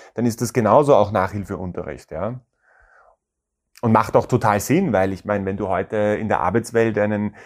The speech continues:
äh, Job suchst, Englisch ist mittlerweile Voraussetzung geworden, ja. Und, äh, in, in der Schule habe ich nicht die Möglichkeit, einzeln,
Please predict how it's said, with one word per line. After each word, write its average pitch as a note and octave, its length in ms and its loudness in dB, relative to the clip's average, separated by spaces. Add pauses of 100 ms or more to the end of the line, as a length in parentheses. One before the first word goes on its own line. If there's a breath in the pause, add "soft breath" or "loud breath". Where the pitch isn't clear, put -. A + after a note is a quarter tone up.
(140)
äh, A2 120 -2
Job A2 300 2
suchst, - 440 -2
Englisch A#2+ 460 -4
ist A2+ 180 -8
mittlerweile A2+ 460 0
Voraussetzung G2+ 640 -2
geworden, D#2+ 440 -8
ja. E2 220 -6
Und, G2 320 -6 (420 loud breath)
äh, F#2+ 640 0
in, G#2 80 -2
in G#2+ 140 0
der G#2 80 2
Schule A#2+ 320 0
habe A2+ 160 0
ich - 80 -10
nicht D3+ 220 -2
die C#3+ 40 -2
Möglichkeit, A2+ 760 0
einzeln, A2 640 -2